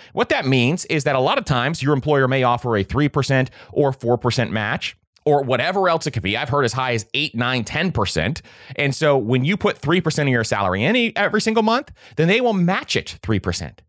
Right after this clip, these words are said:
There is no better way to build wealth than to get a hundred percent rate of return. So making sure you at least take advantage of that is really, really important. Number five, money is a leading source of stress. So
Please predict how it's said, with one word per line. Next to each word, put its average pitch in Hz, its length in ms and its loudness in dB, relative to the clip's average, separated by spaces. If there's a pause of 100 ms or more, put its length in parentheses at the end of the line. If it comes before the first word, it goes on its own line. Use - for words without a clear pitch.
There 180 120 2
is 139 140 -2
no 139 340 0
better 220 260 2
way 170 260 2
to 135 120 -6
build 139 260 2
wealth 127 380 2 (240)
than 160 120 2
to 156 40 2
get 147 140 4
a 127 40 2
hundred 143 220 2
percent 131 260 0
rate 123 140 -2
of 104 80 -6
return. 147 380 2 (160)
So 127 160 0
making 160 260 0
sure 151 140 0
you 135 100 4
at 113 80 2
least 160 220 -2
take 165 180 2
advantage 113 320 0
of 107 80 0
that 95 300 -4 (160)
is 104 180 0
really, 110 380 2 (160)
really 90 480 2 (100)
important. 87 720 -6 (220)
Number 220 260 2
five, - 540 -2 (260)
money 190 380 0
is 170 240 0
a 147 100 0
leading 202 600 2
source 190 420 0
of 165 100 -4
stress. - 540 -2 (260)
So 165 320 2